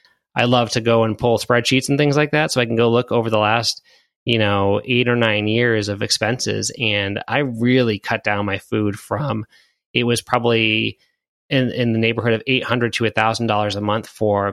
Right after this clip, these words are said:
groceries, restaurants, takeout, all that stuff. And it's been down under four hundred dollars a month for the last probably four or five months. So that's another area where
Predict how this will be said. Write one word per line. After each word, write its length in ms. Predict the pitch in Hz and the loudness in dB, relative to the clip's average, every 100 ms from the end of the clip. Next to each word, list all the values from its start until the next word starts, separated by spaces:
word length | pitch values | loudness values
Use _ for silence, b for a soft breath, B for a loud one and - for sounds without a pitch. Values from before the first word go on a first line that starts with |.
| - | 0
groceries, 640 | 127 120 - 117 110 107 | 0 0 -2 0 0 0
restaurants, 640 | 113 110 120 110 107 104 - | -2 -2 -2 -2 0 -2 -4
takeout, 460 | - 110 107 104 | -4 -2 -2 0
all 140 | 104 110 | 0 0
that 180 | 110 104 | -2 -4
stuff. 360 | - 104 101 | -2 -4 -4
And 180 | 104 107 | -4 -2
it's 220 | 107 - | -2 -4
been 200 | - 110 | -4 -2
down 480 | 104 104 104 101 104 - b b | -2 -2 -2 -2 -4 -10 b b
under 280 | 131 131 123 | 0 2 2
four 240 | - 117 101 | 0 -2 -2
hundred 220 | 107 104 | -4 -2
dollars 260 | 101 101 | -2 -2
a 60 | 101 | -2
month 500 | 104 98 101 - 104 | -2 -2 -4 -10 -8
for 80 | - | -4
the 120 | 107 | -2
last 360 | 104 101 104 - | 0 -2 -4 -4
probably 580 | 104 101 107 101 104 - _ _ _ _ | -4 -4 -4 -4 -6 -8 _ _ _ _
four 140 | - 107 | -4 -4
or 60 | |
five 220 | - 98 101 | -2 -6 -6
months. 420 | 101 95 - - | -8 -8 -8 -6
So 300 | - 120 110 | -2 0 0
that's 160 | 139 147 | 0 2
another 240 | 139 123 | 2 2
area 340 | 117 117 110 | 2 2 2
where 280 | 107 107 101 | 0 0 -2